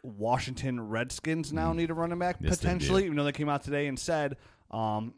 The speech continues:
Speaker 1: you know, "We didn't draft Darius Geis 'cause we felt there was a need at running back. We drafted Darius Geis 'cause he's the best player on the board." Uh, that's what they said today. I thought it was a
Speaker 2: Right.
Speaker 1: good quote from them, uh, even though they probably needed a running back.
Speaker 2: Yeah,
Speaker 1: Uh,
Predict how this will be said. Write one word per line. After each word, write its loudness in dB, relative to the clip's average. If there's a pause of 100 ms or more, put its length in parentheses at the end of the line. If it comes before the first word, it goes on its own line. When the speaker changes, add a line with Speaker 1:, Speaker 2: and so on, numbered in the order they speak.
(140)
Speaker 1:
you 0
know, 4
"We 4
didn't 2
draft -2
Darius -2
Geis -2
'cause -12
we -6
felt -6
there -8
was -6
a -10
need -4
at -8
running 0
back. -6
We -12
drafted -6
Darius -4
Geis -6
'cause -10
he's -10
the -12
best -4
player -4
on -12
the -18
board." -4 (460)
Uh, -4 (180)
that's -4
what -2
they -2
said -6
today. -8
I -10
thought -2
it 2
was 0
a -4
Speaker 2:
Right. -6
Speaker 1:
good -6
quote -4
from -8
them, -4 (400)
uh, -6
even -6
though -4
they -4
probably -6
needed -8
a -6
running -6
back. -8 (320)
Speaker 2:
Yeah, -2
Speaker 1:
Uh, -4